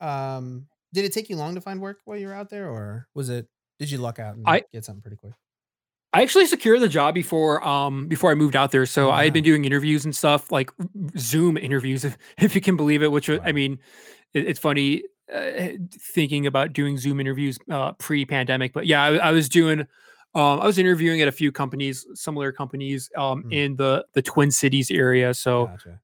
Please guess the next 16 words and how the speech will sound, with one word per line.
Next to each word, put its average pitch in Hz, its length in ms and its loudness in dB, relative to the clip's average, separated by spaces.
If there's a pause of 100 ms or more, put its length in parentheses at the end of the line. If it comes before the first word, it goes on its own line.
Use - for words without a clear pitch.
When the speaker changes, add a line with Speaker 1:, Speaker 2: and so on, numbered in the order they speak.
Speaker 1:
Okay. 131 200 6
Speaker 2:
um, 131 220 -2 (340)
happened 151 300 0
to 147 80 2
secure, 139 640 0
like, 135 220 -4
a 143 80 -2
month 139 840 -2
or 143 160 2
so 131 420 0
before 127 560 0
we 131 100 0
actually 135 300 -4
moved 127 260 -6
out. - 220 -4 (260)
Speaker 1:
Gotcha. 98 440 -18